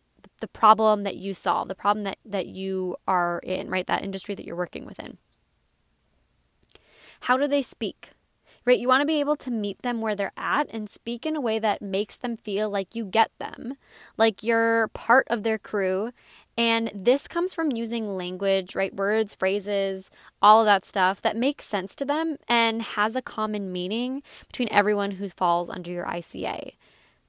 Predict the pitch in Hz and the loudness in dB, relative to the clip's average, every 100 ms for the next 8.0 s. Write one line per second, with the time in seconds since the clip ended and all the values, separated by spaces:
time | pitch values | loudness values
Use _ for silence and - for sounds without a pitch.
0 | _ _ _ - _ - - - 254 226 | _ _ _ -20 _ -20 -16 0 4 8
1 | 262 - 311 294 240 226 214 220 - 226 | 8 6 0 0 0 0 2 2 2 -4
2 | - 226 220 - 277 - 262 190 180 - | -2 -2 -2 -2 -2 -2 -2 -4 -4 -6
3 | - - - - _ _ _ - 277 339 | -10 -16 -20 -20 _ _ _ -2 2 2
4 | 311 208 202 226 254 233 196 190 - - | 2 4 2 2 -2 0 2 2 -2 -8
5 | 208 185 185 175 175 180 208 202 190 180 | -6 0 2 2 0 -2 -4 -2 -2 0
6 | 190 190 180 190 180 175 185 202 208 208 | -2 -2 2 4 6 4 2 2 6 4
7 | 208 233 220 214 180 180 208 254 285 | 4 0 0 0 -2 -2 0 0 0